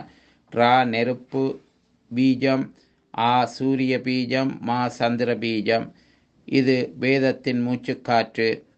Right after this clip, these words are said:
இது உருவமற்றது, உவமையற்றது, நற்பங்-, பண்புகளின் களஞ்சியம். ஏ ரா பிரம்மன் படைப்பவர், ஆ திருமால் காப்பவர், மா சிவன்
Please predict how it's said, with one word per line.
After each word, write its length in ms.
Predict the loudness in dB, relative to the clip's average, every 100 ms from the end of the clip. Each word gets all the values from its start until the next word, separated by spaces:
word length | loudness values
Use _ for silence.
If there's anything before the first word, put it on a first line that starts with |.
| _ _ _ _ _ _ _ _
இது 380 | 0 2 2 0 -2
உருவமற்றது, 880 | 0 2 2 0 -4 -2 0 2 0 -4 _ _ _ _ _ _ _ _ -8 -6 -8 _ _ _ _ _ _ _ _ _
உவமையற்றது, 880 | 4 6 6 2 0 -2 -4 0 0 -2 -4
நற்பங்-, 640 | -4 -4 0 0 0 -4 -10 _
பண்புகளின் 680 | 0 0 0 -2 0 -2 -2
களஞ்சியம். 800 | 0 0 0 0 2 2 0 -12 _ _ -20 _ _
ஏ 160 | 2 4 2 -2 _ _ _
ரா 260 | -2 2 4 2 -2 _ _ _ _ _ _ -8
பிரம்மன் 580 | 0 0 2 2 0 -4 -4
படைப்பவர், 760 | 0 -2 0 -2 2 0 -2 -4
ஆ 240 | 2 4 2
திருமால் 720 | -2 -4 0 2 0 -2 -2
காப்பவர், 720 | 0 0 0 0 2 -2 -2
மா 340 | -4 -2 0 -2
சிவன் 640 | -4 -6 -2 -2 -4 -10